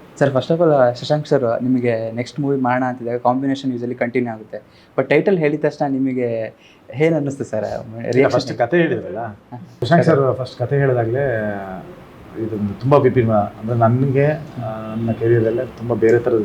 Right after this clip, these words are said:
Speaker 2: ಚಿತ್ರ, ತುಂಬಾ ಜನ ಕೇಳ್ತಾ ಇದ್ರು, ಆ, ಬೇರೆ ಥರದ ಪಾತ್ರಗಳಲ್ಲಿ ನೋಡ್ಬೇಕು, ಅಂದ್ರೆ, ಆ, ಲವ್ ಬಿಟ್ಟು, ರೊಮ್ಯಾನ್ಸ್ ಬಿಟ್ಟು ಬೇರೆ ನೋಡ್ಬೇಕು ಅಂತ. So ಈ ಸಿನಿಮಾ ಅದನ್ನ
Speaker 1: ಮ್ಯಾಮ್, ನೀವು ಕನ್ನಡ ಇಂಡಸ್ಟ್ರಿಗೆ ಪಾದಾರ್ಪಣೆ ಮಾಡ್ತಿದ್ದೀರಾ,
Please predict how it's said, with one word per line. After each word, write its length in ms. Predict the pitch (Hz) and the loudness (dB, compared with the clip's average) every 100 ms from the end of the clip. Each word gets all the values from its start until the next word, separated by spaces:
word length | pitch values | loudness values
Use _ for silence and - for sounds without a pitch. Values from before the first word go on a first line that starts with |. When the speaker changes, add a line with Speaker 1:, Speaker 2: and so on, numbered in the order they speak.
| - 95 95 | -2 -12 -12
Speaker 2:
ಚಿತ್ರ, 200 | 95 101 | -12 -12
ತುಂಬಾ 260 | - 120 127 | -4 2 4
ಜನ 120 | 120 | 4
ಕೇಳ್ತಾ 320 | 117 110 104 | 2 0 0
ಇದ್ರು, 140 | 95 | -4
ಆ, 840 | - - - - - - 113 113 98 | -6 -18 -20 -20 -20 -16 -10 -6 2
ಬೇರೆ 160 | 117 | 4
ಥರದ 240 | 117 117 95 - | 4 2 0 2
ಪಾತ್ರಗಳಲ್ಲಿ 600 | 107 110 107 104 101 101 | 2 2 -2 -2 -2 -4
ನೋಡ್ಬೇಕು, 340 | 101 101 113 | -6 -8 -6
ಅಂದ್ರೆ, 200 | 107 107 104 107 - 98 | -2 0 0 -4 -12 -8
ಆ, 280 | 98 98 98 95 - - 107 | -6 -6 -6 -8 -10 -10 4
ಲವ್ 220 | 113 135 | 6 8
ಬಿಟ್ಟು, 340 | 131 - - - | 6 4 0 0
ರೊಮ್ಯಾನ್ಸ್ 280 | 110 127 123 | 0 0 -2
ಬಿಟ್ಟು 200 | 113 127 | -4 0
ಬೇರೆ 580 | 113 117 107 101 - - - | 2 4 2 -2 -8 -18 -10
ನೋಡ್ಬೇಕು 340 | 113 104 98 98 | -4 -2 -4 -6
ಅಂತ. 100 | 98 | -10
So 440 | 131 - 110 110 | -12 -6 -4 -2
ಈ 40 | |
ಸಿನಿಮಾ 300 | 113 113 113 113 98 90 - - 98 | -4 -6 -4 -2 -2 -6 -12 -16 -12
ಅದನ್ನ 240 | 95 92 87 - 117 - - - - - - | -8 -8 -10 -12 -12 -12 -16 -18 -18 -16 -2
Speaker 1:
ಮ್ಯಾಮ್, 440 | 135 127 120 117 | 2 2 2 2
ನೀವು 300 | 127 135 123 | 4 4 4
ಕನ್ನಡ 220 | 117 123 131 | 2 0 2
ಇಂಡಸ್ಟ್ರಿಗೆ 340 | 131 127 131 | 0 0 0
ಪಾದಾರ್ಪಣೆ 460 | 123 113 117 117 120 | 2 0 0 -2 -4
ಮಾಡ್ತಿದ್ದೀರಾ, 440 | 113 110 113 104 | -6 -6 -2 -2